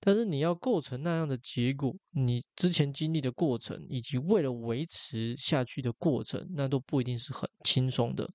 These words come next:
除非你今天有一个停利点，而且你还是别人的员工哦。<laughs> 因为如果你今天是个停利点，但不好意思，你是个老板，然后你说我要关掉公司，我要去过退休生活，其实真的不是那么容易的说停就停。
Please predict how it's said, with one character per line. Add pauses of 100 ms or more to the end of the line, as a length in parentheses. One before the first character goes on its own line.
(760)
除
非
你
今
天
有
一
个
停
利
点， (840)
而
且
你
还
是
别
人
的
员
工
哦。 (140)
<laughs> (520)
因
为
如
果
你
今
天
是
个
停
利
点，
但 (220)
不
好
意
思，
你
是
个
老
板， (600)
然
后
你
说
我
要
关
掉
公
司，
我
要
去
过
退
休
生
活，
其
实
真
的
不
是
那
么
容
易
的
说
停
就
停。